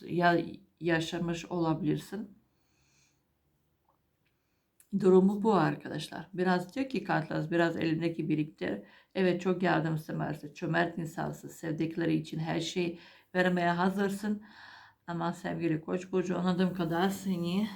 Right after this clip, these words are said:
buradan bir şeyi kaybetmesin, bir savaşı kaybetmesin gibi görünüyor. Evet, enerjiniz bu şu an. Beni izleyen izleyicilere de enerji bu, durumları bu.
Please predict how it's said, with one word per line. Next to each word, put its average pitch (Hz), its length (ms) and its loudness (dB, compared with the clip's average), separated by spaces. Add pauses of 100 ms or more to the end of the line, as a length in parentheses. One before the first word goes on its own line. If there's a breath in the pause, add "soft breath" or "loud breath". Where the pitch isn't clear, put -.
(580 loud breath)
buradan 185 500 2
bir 185 80 -2
şeyi 185 380 0
kaybetmesin, 190 920 2
bir 170 80 -4
savaşı 160 580 -4
kaybetmesin 185 920 -4
gibi 160 280 0
görünüyor. 160 440 2 (2250 loud breath)
Evet, 208 520 6 (360 loud breath)
enerjiniz 240 760 6
bu 202 140 8
şu 208 220 0
an. 190 280 6 (260 loud breath)
Beni 202 200 4
izleyen 185 420 4
izleyicilere 180 760 4
de 190 60 2
enerji 185 500 2
bu, 180 240 0
durumları 180 500 2
bu. 160 320 0